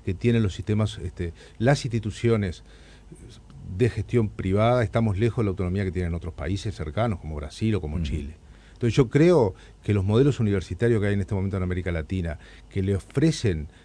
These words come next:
Speaker 1: más autonomía a las instituciones y al mismo tiempo controlan la calidad de lo que hacen, la palabra controlar no me gusta, acredita la calidad de lo que hacen, este, es un sistema que funciona muy bien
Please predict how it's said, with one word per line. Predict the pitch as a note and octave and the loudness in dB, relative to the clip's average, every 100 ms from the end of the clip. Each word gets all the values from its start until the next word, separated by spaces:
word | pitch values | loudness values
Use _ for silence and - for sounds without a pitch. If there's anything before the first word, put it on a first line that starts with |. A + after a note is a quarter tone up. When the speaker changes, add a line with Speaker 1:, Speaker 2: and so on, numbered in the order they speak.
| - | -8
Speaker 1:
más | F#2 B2+ - | 0 0 0
autonomía | A2 F#2+ E2+ E2+ G2+ F#2 D2+ - - - | -2 -2 -2 0 0 -2 -4 -8 -20 -10
a | E2+ | -6
las | F2 - | -4 -6
instituciones | E2 E2 E2+ - A#2+ G2+ F#2 | -10 -8 -8 0 0 2 0
y | |
al | |
mismo | F#2+ A#2 | 0 0
tiempo | A2+ A2 G#2 | 0 -2 -2
controlan | F#2 E2+ B2 A#2+ | -2 0 2 2
la | F#2+ E2+ | 2 0
calidad | E2+ F#2 | 0 0
de | F#2 | 0
lo | E2 | -2
que | E2 | -2
hacen, | A2+ - G#2 | -2 -2 -2
la | F2+ | -2
palabra | G#2+ B2+ | -2 0
controlar | A#2 F#2+ G2+ G#2 | 0 0 0 0
no | G2 | 0
me | |
gusta, | F#2 G#2+ - - | 0 -2 -4 -6
acredita | F2+ E2+ G#2 D#3 G#2 | -4 0 2 4 2
la | F2+ | 0
calidad | F2 E2 F#2 | 2 2 2
de | |
lo | F2 | -2
que | D#2+ D#2+ | -4 -4
hacen, | B2+ - G2+ D#2 - - - - - - - | -4 -4 -4 -6 -10 -20 -20 -20 -20 -20 -6
este, | F2+ - - - | -6 -4 -8 -6
es | A2 - | -6 -4
un | G#2 | -6
sistema | F#2 - G#2+ G#2+ | -8 -4 -4 -2
que | F2 | -6
funciona | D#2+ D#2 G#2 G2+ - | -8 -6 -4 -6 -6
muy | F2+ G#2+ F#2+ | -4 -2 -2
bien | F2 F#2 G2+ A#2 | -2 -2 -2 -6